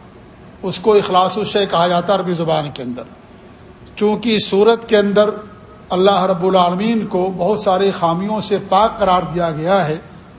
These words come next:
جیسے اللہ تعالیٰ کی کوئی اولاد نہیں ہے، اللہ کسی کا باپ نہیں ہے، اور اس طریقے سے اللہ تعالیٰ کا کوئی ہمسر نہیں ہے، اللہ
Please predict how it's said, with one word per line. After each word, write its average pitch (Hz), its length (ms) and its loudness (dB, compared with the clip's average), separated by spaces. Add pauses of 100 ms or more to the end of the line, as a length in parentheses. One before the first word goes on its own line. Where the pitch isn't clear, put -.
(320)
جیسے 170 260 -2
اللہ 180 260 2
تعالیٰ 180 280 2
کی 185 100 -4
کوئی 185 180 -4
اولاد 170 360 2 (100)
نہیں 160 200 0
ہے، 151 160 -2 (520)
اللہ 175 220 0 (120)
کسی 196 220 -6
کا 180 140 -2
باپ 175 380 0
نہیں 170 220 0
ہے، 165 200 -4 (480)
اور 185 200 2
اس 180 100 -2
طریقے 190 340 -2
سے - 100 -2
اللہ 175 260 2
تعالیٰ 180 320 0
کا 185 60 -4
کوئی 180 220 -4
ہمسر 165 320 0
نہیں 175 300 0
ہے، 160 160 -2 (480)
اللہ 180 220 2